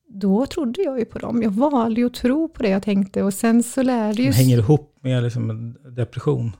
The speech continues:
Speaker 1: Jag skulle kanske inte säga att jag var deprimerad, utan det var ju mer den här ensamhetskänslan kom, så, så gick ju det igång såklart. Och det kan jag väl tänka mig att det, det var väl ett sätt att, eh,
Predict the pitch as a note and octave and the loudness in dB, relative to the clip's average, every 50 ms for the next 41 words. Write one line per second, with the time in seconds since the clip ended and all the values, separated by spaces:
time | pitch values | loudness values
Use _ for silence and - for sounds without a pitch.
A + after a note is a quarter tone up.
0 | _ _ _ _ _ - - - - - - - - - D4+ F#4 - - E4+ - | _ _ _ _ _ -16 -14 -14 -12 -10 -10 -10 -8 -6 -6 -8 -8 -10 -12 -10
1 | - D4+ C#4 - - - - C#4 D#4 A3 F#3 F#3+ - C#4+ C4 A3 G3 A3+ G#3+ - | -10 -10 -8 -8 -8 -6 -6 -4 -4 -2 -4 -4 -4 -4 -2 -2 -2 -2 -4 -2
2 | - A#3 A3 G#3+ A3 A3 A3+ A3 A3 A3+ A#3+ C#4 C#4+ B3+ B3+ B3+ B3 B3+ A#3 - | 0 2 4 4 6 6 4 4 4 2 2 2 0 0 0 0 0 0 0 0
3 | A3+ A3+ A3+ G#3+ A3+ C#4 E4 E4+ C#4 A3+ A3 A3+ A3+ G#3 F#3+ G3 G3+ G3 G3 F#3+ | 2 2 2 2 0 0 2 2 2 4 4 4 4 4 4 4 4 4 4 4
4 | - A#3+ A3+ G#3+ G3+ - - G#3+ G3+ A3 A3 - - D#4 D#4+ - - D4+ D4 C4+ | 2 4 4 2 2 2 2 2 2 2 2 0 0 0 0 0 0 2 2 2
5 | - - - - A3 A3+ A3+ G3 - A3+ G#3+ G#3 E3 - - - A3 G#3 G#3 G3 | 2 0 0 2 4 2 2 2 2 4 4 4 2 0 0 0 2 2 2 0
6 | - G#3 F#3 E3+ D#3+ D#3+ E3 F#3 F3+ F3+ E3 E3+ F#3+ G3 G3 - G3+ G3 - - | 0 0 2 2 2 2 2 0 0 -2 -2 0 0 0 0 0 -4 -4 -2 -2
7 | E3+ F3 G3+ - - - - E3+ G#3 A#3 A#3 G#3+ G#3+ F#3 F#3+ A#3 C4 C4+ C4 B3+ | -2 -2 -2 -4 -6 -8 -2 2 4 4 4 6 4 4 4 4 4 4 4 2
8 | A3+ A3 G3+ G#3 G#3 - - - - A3+ - - C4 C4 C4 B3 B3+ B3 - B3+ | 2 0 0 -2 -2 -2 -4 -4 -6 -6 -2 2 2 4 4 2 2 0 0 0
9 | A3 G3 G3+ G3+ G#3 G#3 G#3 G3+ G#3 F#3+ F#3 F#3+ G#3 G3+ G#3 G#3+ A#3+ B3+ C4 - | 0 2 2 2 2 2 0 0 0 0 0 0 0 0 0 2 2 0 -2 -2
10 | - - G3 G3 - G3 - - - - _ - E3+ G3 A3 G#3+ G#3 | -2 -4 -4 -4 -4 -8 -8 -10 -16 -18 _ -8 -4 -2 -2 0 0